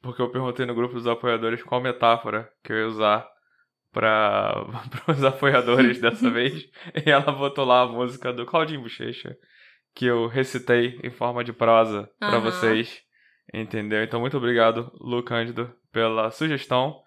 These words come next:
Speaker 1: Espero que tenha ficado legal, espero que você tenha ficado surpresa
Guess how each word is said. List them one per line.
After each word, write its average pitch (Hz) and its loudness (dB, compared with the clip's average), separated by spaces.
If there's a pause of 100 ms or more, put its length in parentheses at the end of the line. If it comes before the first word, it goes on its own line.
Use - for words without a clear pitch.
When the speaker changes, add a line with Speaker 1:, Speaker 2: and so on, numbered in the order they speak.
(100)
Speaker 1:
Espero 120 2
que 120 -8
tenha 120 -2
ficado 117 -2
legal, 117 0
espero 123 -4
que 120 -14
você - -18
tenha 120 -10
ficado 117 -8
surpresa 151 -2